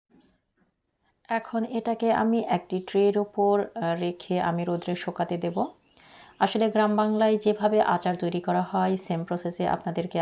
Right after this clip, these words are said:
আমি, আহ, তৈরি করে দেখানোর চেষ্টা করেছি। জানি না আপনাদের কাছে কতটা ভালো লাগবে। তো আচারটাকে এভাবে আমি পুরো ট্রের ওপর আমি ছড়িয়ে, আহ, রাখবো। দেখতে পাচ্ছেন যে আঙিনায় আমি একটি চেয়ারের ওপর এভাবে আচার শুকাতে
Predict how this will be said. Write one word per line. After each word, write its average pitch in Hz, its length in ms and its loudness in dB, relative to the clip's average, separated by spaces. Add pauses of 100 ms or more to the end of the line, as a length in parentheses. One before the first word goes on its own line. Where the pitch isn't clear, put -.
আমি, 165 180 -4 (120)
আহ, - 640 -8
তৈরি 175 240 -2
করে 165 140 0 (100)
দেখানোর 175 380 -2
চেষ্টা - 280 -6
করেছি। 165 380 -4 (720)
জানি 196 220 0
না 196 120 0
আপনাদের 190 280 -4
কাছে 196 160 -4 (100)
কতটা 170 260 -2 (120)
ভালো 170 160 -2 (100)
লাগবে। 170 280 -4 (1500)
তো 170 60 -6 (200)
আচারটাকে 196 540 0 (160)
এভাবে 196 260 0 (100)
আমি 190 160 0 (160)
পুরো 170 220 0 (120)
ট্রের 170 320 0
ওপর 180 200 -2 (140)
আমি 180 140 0 (100)
ছড়িয়ে, 170 360 0
আহ, 170 440 -4
রাখবো। 165 300 -4 (680)
দেখতে 196 240 -4
পাচ্ছেন 202 300 0
যে 208 60 4 (140)
আঙিনায় 202 420 0
আমি 202 180 0
একটি 202 220 -2
চেয়ারের 170 340 2
ওপর 170 140 -6 (100)
এভাবে 180 240 -2 (140)
আচার 170 240 -2
শুকাতে 165 280 -2